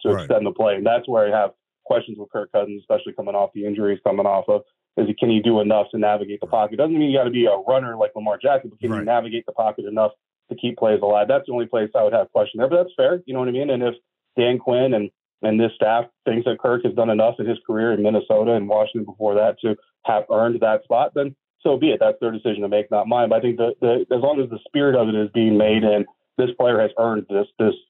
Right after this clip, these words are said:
Speaker 1: opportunity and this, this position, you know, someone's gotta start as number one.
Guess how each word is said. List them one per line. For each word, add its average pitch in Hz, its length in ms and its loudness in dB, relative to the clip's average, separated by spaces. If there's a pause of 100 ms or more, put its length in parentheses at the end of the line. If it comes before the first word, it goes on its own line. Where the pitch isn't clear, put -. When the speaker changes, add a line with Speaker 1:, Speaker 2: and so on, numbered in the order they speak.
Speaker 1:
opportunity 104 600 2
and 98 120 2
this, 95 120 0 (140)
this 107 180 0
position, 101 400 0
you 98 60 2
know, 185 200 2
someone's 160 280 2
gotta 123 160 2
start 123 240 0
as 117 60 -6
number 107 200 -2
one. 120 300 0